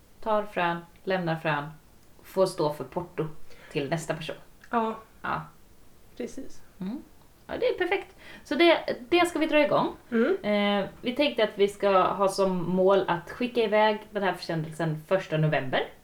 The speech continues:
Speaker 2: Mm.
Speaker 1: Ja, så det är ett tag kvar till dess. Så innan, eh, innan dess så måste man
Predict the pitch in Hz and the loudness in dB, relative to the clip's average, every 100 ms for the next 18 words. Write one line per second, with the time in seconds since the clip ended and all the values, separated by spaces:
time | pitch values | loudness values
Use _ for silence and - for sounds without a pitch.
0 | - 226 247 294 - - 285 - - 247 | -2 0 0 -2 -8 -4 -4 -6 -2 -2
1 | 285 226 190 - - 147 - 165 302 - | 2 2 2 -4 -4 -4 0 0 -2 -4
2 | - - - - - - 208 233 233 262 | -14 -16 -20 -20 -8 -4 -2 0 0 0
3 | 277 277 262 254 - 240 262 240 277 - | -2 -2 -2 -6 -6 -4 -2 -2 -4 -6
4 | 185 - 185 170 165 | -8 -8 -8 -4 -2